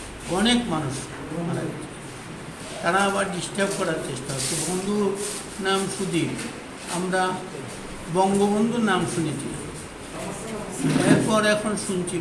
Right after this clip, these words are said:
বঙ্গবন্ধু তো একটা দেশ স্বাধীন করেছে। এসব ভণ্ডামি তারা, যাতে তারা না করে, আমি সেদিন কেন্দ্রীয় নেতৃত্বের কাছেও বলেছি,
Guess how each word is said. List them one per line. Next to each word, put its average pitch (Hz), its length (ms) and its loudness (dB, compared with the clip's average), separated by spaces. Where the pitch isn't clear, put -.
বঙ্গবন্ধু 175 560 0
তো 226 120 -2
একটা 190 180 -4
দেশ 170 140 0
স্বাধীন 190 380 2
করেছে। 135 300 -2
এসব 202 240 0
ভণ্ডামি 185 520 2
তারা, 165 180 2
যাতে 160 240 -4
তারা 156 180 0
না 139 140 0
করে, 160 200 -2
আমি 175 220 2
সেদিন 175 320 2
কেন্দ্রীয় 185 400 4
নেতৃত্বের 180 600 0
কাছেও 185 280 2
বলেছি, 127 300 0